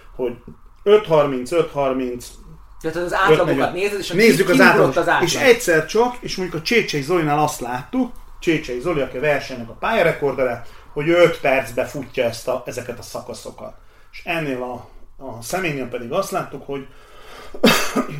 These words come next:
Speaker 1: hogy, ö, hogy, ö, amint az, mint az át, nagy átlag az ultrát lassúra futják, tehát elindult mondjuk, mit tudom én, most hasonlítok, hat percről csökkent az átlaga, már volt, hogy hét-nyolc, és volt egy utolsó szakasz, amikor, amikor gyakorlatilag, ö,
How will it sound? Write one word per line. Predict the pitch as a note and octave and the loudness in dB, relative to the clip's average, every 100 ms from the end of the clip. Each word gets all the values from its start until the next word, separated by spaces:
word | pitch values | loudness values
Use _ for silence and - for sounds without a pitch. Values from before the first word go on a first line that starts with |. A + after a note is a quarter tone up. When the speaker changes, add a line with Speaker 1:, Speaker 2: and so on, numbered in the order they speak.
| - C#3 | -12 -8
Speaker 1:
hogy, | C3 B2 C3+ | -6 -4 -4
ö, | B2+ B2+ B2 - - - - - - - - - - - C3+ | -4 -6 -12 -20 -20 -20 -20 -20 -20 -20 -20 -20 -20 -20 -10
hogy, | B2+ B2+ | -8 -2
ö, | C3 B2+ - - - - - - - | -2 -2 -6 -16 -16 -14 -14 -12 -6
amint | C3+ C3 | -4 -4
az, | C3 D3 - | -4 -6 -6
mint | C3 B2+ | -6 -4
az | A#2+ | -4
át, | C#3 C3 C#3 | -4 -4 -4
nagy | C3 C3 | -4 -2
átlag | B2+ B2 A#2+ | -2 -4 -8
az | A#2 | -8
ultrát | C#3+ B2 A#2+ A2 | -6 -6 -6 -6
lassúra | A#2 A#2 D3+ C#3 D3+ D#3 | -4 -6 -4 -2 -2 -2
futják, | F#3 - G3+ F#3+ - | -8 -10 -6 -6 -6
tehát | B2+ C#3 | -8 -6
elindult | C3+ B2+ A#2+ A#2+ | -4 -4 -8 -10
mondjuk, | A#2 A2+ A2+ | -8 -8 -10
mit | A#2+ - | -14 -14
tudom | A#2+ A#2 | -14 -12
én, | A2+ | -12
most | - - | -12 -10
hasonlítok, | C3 B2+ A#2 A2+ - | -8 -10 -12 -14 -8
hat | E3+ E3+ | -4 -4
percről | - B2+ - A#2 A2+ | -2 -4 -6 -10 -8
csökkent | C3 A#2+ B2 G#2 | -10 -10 -12 -14
az | A2 | -8
átlaga, | C#3 D3+ D3+ A#2+ | -4 -4 -6 -10
már | A#2 A2+ | -10 -10
volt, | A#2 A2 | -10 -10
hogy | - - | -14 -10
hét-nyolc, | C3 A#2 D3 E3 D#3 - - - - | -8 -8 -6 -4 -4 -8 -18 -20 -20
és | - | -10
volt | C#3+ B2+ | -8 -6
egy | B2 | -8
utolsó | C#3 B2+ A#2 A2+ B2 | -12 -10 -10 -10 -12
szakasz, | - C3+ C3+ B2 | -12 -12 -12 -12
amikor, | A#2 A2+ A2+ A2+ - - - - | -12 -10 -12 -12 -16 -20 -20 -12
amikor | A2+ A2+ A2+ A2+ | -12 -10 -10 -8
gyakorlatilag, | A#2+ B2+ A#2 A2+ - A2+ A#2 | -8 -6 -6 -6 -8 -8 -6
ö, | A2+ A#2+ A#2+ | -8 -8 -8